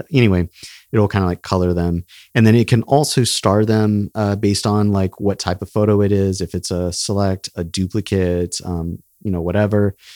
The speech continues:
Um, but once again, to go with my system, um, I only have it one star the images that are selected, you know, for being the keepers, basically. Um, and I'll go into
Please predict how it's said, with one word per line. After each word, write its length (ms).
Um, 460
but 440
once 220
again, 280
to 80
go 340
with 260
my 100
system, 600
um, 580
I 160
only 320
have 340
it 320
one 440
star 680
the 300
images 480
that 120
are 140
selected, 800
you 160
know, 240
for 300
being 200
the 80
keepers, 500
basically. 640
Um, 460
and 100
I'll 100
go 220
into 640